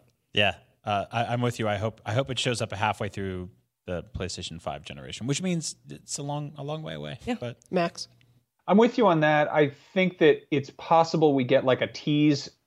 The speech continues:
Speaker 4: in advance of the sort of launch of the P S five, like, one of those, like, coming exclusively to PlayStation five ev-, eventually, you know?
Speaker 2: <laughs>
Speaker 4: Um, I think it's also very likely that we get,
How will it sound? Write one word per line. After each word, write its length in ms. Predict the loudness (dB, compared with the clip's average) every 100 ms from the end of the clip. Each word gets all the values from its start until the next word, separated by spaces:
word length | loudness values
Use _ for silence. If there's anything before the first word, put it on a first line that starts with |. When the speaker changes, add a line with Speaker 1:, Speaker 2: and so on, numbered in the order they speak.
| _ -2
Speaker 4:
in 140 | 2
advance 460 | 4 4 4 4 2
of 120 | 0
the 80 | 2
sort 160 | 4 6
of 60 |
launch 200 | 8 6
of 40 | 2
the 60 |
P 100 | 4
S 120 | 4 8
five, 280 | 8 8
like, 100 | 8 4
one 100 | 6
of 40 |
those, 160 | 4 6
like, 260 | 0 0 _ _
coming 240 | 2 4 2
exclusively 760 | -2 4 4 6 2 2 -2
to 200 | -6 -10
PlayStation 680 | 2 2 4 2 0 -2 2
five 420 | 6 6 4 -2 _ _ _
ev-, 140 | -4 2
eventually, 680 | 4 6 4 4 -2 -4 -2
you 80 |
know? 180 | 2 0 -2
Speaker 2:
<laughs> 120 | _ 0
Speaker 4:
Um, 420 | 4 6 4 0 -8 2
I 100 | 4
think 140 | 6 4
it's 140 | 4
also 220 | 4 4
very 200 | 6 8
likely 300 | 8 6 4
that 120 | -2 -2
we 100 | -2
get, 400 | 2 2 0